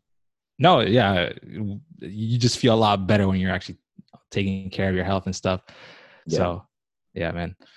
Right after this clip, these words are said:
Speaker 1: So, but yeah, man, when it comes to, uh,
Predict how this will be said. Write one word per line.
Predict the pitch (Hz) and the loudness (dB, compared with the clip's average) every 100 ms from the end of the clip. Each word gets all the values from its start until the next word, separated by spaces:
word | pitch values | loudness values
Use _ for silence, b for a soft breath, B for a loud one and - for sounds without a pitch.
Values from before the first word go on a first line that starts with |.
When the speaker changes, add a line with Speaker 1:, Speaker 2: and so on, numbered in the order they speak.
| b b | b b
Speaker 1:
So, | - 107 98 92 | -4 0 2 0
but | 107 107 | 4 6
yeah, | 156 | 6
man, | 131 107 107 | 4 4 4
when | 113 | 2
it | - | 2
comes | 123 127 | 2 2
to, | - 123 113 110 | 2 2 2 2
uh, | 107 98 95 90 | 0 0 0 -2